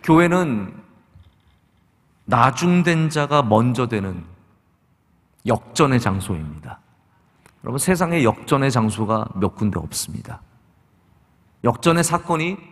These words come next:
절대로 흔하지 않습니다. 그러나 교회는 이 세상에 거의 유일한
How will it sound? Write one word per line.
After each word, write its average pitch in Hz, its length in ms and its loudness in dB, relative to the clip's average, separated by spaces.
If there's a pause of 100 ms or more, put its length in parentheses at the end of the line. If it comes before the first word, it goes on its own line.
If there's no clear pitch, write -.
(240)
절대로 123 560 -4
흔하지 123 420 -2
않습니다. 85 680 -10 (580)
그러나 107 400 -2
교회는 113 540 -2 (580)
이 139 160 2
세상에 147 640 -4 (1500)
거의 147 400 4
유일한 120 580 2